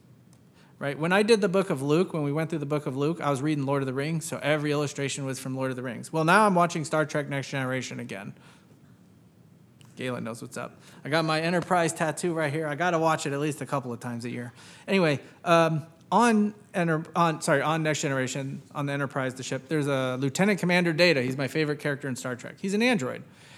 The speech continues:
And the way he processes information, he doesn't really understand stories. It's just fact. You know, he tries to put everything in facts, and it,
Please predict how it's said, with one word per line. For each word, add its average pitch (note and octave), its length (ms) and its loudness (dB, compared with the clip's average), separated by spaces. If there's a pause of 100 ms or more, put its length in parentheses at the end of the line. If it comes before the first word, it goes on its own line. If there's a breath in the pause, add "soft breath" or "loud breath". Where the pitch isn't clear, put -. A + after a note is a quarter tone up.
(140 loud breath)
And F3 160 2
the E3+ 60 4
way A#3 180 8
he A#3 160 4
processes G3+ 580 4
information, D3+ 540 -2
he C3+ 80 -4
doesn't G3 220 0
really G3 180 0
understand E3 440 -2
stories. D3+ 380 -2
It's C3+ 160 -6
just D#3 160 -4 (300 loud breath)
fact. D#3+ 500 -2 (240 loud breath)
You D3+ 100 -6
know, C#3+ 120 -2
he E3 260 -2
tries F#3+ 260 2
to F#3 80 -4
put F#3 140 -2
everything F3 400 0
in C#3 180 -2
facts, B2 460 -2
and C3+ 280 -2
it, D3+ 220 -4